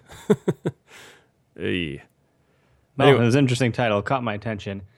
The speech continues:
Speaker 2: That's how we found this thing. But what a neat thing, man. The Nat Geo is doing a photo contest for us regular folk to participate in, if that's how I understand it.
Speaker 1: Yeah, I, I mean,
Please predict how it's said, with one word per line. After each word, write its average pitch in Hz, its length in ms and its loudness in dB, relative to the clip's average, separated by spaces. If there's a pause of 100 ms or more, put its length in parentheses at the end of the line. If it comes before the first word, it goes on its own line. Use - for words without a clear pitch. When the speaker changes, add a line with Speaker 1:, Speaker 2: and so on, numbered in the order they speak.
(360)
Speaker 2:
That's - 100 -20
how 110 120 -6
we 107 80 -6
found 107 320 -4
this 95 180 -10
thing. 101 200 -6
But 190 220 -2
what 208 140 4
a 220 40 2
neat 214 220 -2
thing, 196 240 0
man. 131 280 -2
The 120 360 0
Nat 131 220 -4
Geo 131 320 -2
is 131 100 -6
doing 123 220 -2
a 110 80 -4
photo 120 260 -2
contest 165 640 -6
for 117 160 0
us 120 240 -4
regular 123 380 -2
folk 180 320 -8
to 120 80 -8
participate 127 540 -2
in, 190 180 -6 (760)
if - 140 -12
that's - 320 -8 (320)
how 120 80 -2
I - 20 0
understand 120 420 -2
it. 143 40 4
Speaker 1:
Yeah, 107 200 4
I, 107 360 -4
I 123 60 -2
mean, 104 340 -4